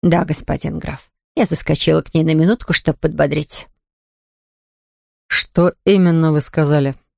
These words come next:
«А что я могла сказать, господин граф? Я умоляла её не волноваться, говорила, что девочку скоро найдут». «Очень она была обеспокоена». «Её больше волновало отношение малышки к ней, господин граф, чем то, что она пропала.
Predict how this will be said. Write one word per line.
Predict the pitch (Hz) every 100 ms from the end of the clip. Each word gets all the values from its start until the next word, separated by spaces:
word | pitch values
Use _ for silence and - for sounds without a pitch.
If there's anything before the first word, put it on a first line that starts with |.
| _ _ _ _ _ _ _ _ _ _ _ _
«А | -
что | 185 -
я | 156
могла | 165 151 175
сказать, | - 190 165 165
господин | 165 - 156 156
граф? | 151 143 - _ _ _ _
Я | 165 180
умоляла | 175 165 170 165
её | 160
не | 160 151
волноваться, | 156 160 165 165 -
говорила, | 190 156 160 170
что | - 165
девочку | 160 160 - -
скоро | - 165
найдут». | 165 156 165 175 - _ _ _ _ _ _ _ _ _ _ _ _ _
«Очень | - 151 - 165 180
она | 180 151
была | 151 147
обеспокоена». | 143 143 - 156 156 143 151 143 _ _ _ _ _ _ _ _
«Её | 269 208
больше | 226 160 160
волновало | 160 156 190 165 175
отношение | - 151 - 156 156
малышки | 151 160 - -
к | -
ней, | 156 156
господин | - - 147 147
граф, | 147 151 -
чем | 147 143
то, | 151
что | - 147
она | 147
пропала. | - 147 - 151 151